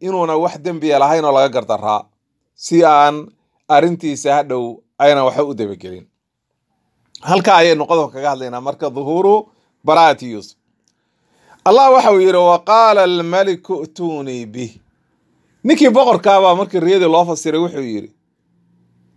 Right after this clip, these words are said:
"Ituunii bihi, war ii keena ninkan, orda xabsiga ka soo saaro, ii keena ninka," amar buu bixiyey.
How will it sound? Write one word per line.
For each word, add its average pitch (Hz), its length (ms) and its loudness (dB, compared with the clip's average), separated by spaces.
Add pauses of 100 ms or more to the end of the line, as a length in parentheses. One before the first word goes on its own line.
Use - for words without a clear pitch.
"Ituunii 262 640 4
bihi, 170 220 2
war 170 180 4
ii 311 140 2
keena 247 340 2
ninkan, 160 520 -2
orda 175 300 -2
xabsiga 190 320 -2
ka 170 80 -12
soo 165 160 -4
saaro, 160 340 2
ii 190 160 -6
keena 143 280 -2
ninka," 143 260 -8
amar 196 240 2
buu 120 140 -12
bixiyey. 98 280 -18